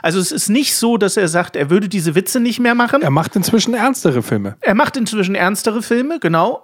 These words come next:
Speaker 1: Und das auch sehr erfolgreich.
Speaker 2: Er ist raus aus diesem, wir ziehen uns ein Kostüm an und sind jetzt Gustav,
Speaker 1: Ja, ja.
Speaker 2: Dus Gustav und machen uns über die
Speaker 1: Genau.
Speaker 2: lustig und bla,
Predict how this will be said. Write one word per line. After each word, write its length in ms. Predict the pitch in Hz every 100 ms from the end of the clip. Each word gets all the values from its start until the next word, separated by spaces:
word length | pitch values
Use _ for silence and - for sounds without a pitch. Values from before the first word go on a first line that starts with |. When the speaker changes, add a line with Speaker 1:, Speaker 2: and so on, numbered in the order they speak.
| - 156 226
Speaker 1:
Und 180 | 277 214
das 160 | 196 233
auch 120 | 202
sehr 180 | 208 202
erfolgreich. 500 | 180 202 214 226 240
Speaker 2:
Er 60 |
ist 180 | 151 -
raus 280 | 135 262 247
aus 160 | 202
diesem, 320 | - 214 202 185
wir 140 | 170
ziehen 300 | - 202 226
uns 280 | 214 220 -
ein 100 | 180
Kostüm 500 | 180 156 - 254 247
an 240 | 190 196 196
und 140 | 160
sind 180 | 170 165
jetzt 160 | 139
Gustav, 380 | 120 160 - 147
Speaker 1:
Ja, 100 | 233
ja. 60 | 214
Speaker 2:
Dus 160 | 226
Gustav 500 | - 196 - 170 170 135
und 60 |
machen 160 | 135 143
uns 80 | 139
über 120 | 143
die 140 | 170
Speaker 1:
Genau. 160 | 214 185
Speaker 2:
lustig 200 | 185 160
und 100 | 147
bla, 260 | 160 220